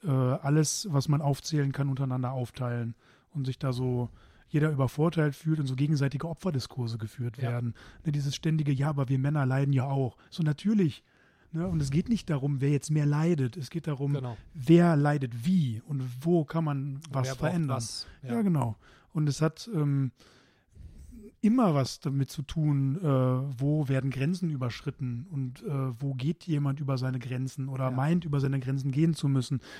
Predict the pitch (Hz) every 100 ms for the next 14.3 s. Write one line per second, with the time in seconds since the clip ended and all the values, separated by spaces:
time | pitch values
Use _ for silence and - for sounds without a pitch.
0 | - 147 135 151 143 131 131 131 - 151
1 | 180 135 113 - - - - 135 123 -
2 | 151 139 139 160 135 135 - 147 135 131
3 | 123 117 113 - 143 151 143 147 180 151
4 | 135 139 139 - 135 131 123 120 123 151
5 | 185 160 170 156 160 160 160 151 131 139
6 | 143 135 139 131 - - - - - -
7 | - 170 139 135 147 139 139 139 143 165
8 | 143 120 113 - 147 165 143 131 156 170
9 | 147 175 175 156 160 156 - 151 - 156
10 | 147 151 143 143 135 147 143 - 147 139
11 | 135 135 - - - - 135 - - 170
12 | 160 - 170 147 135 131 123 127 127 123
13 | 117 123 - 131 120 117 - 139 135 131
14 | 135 -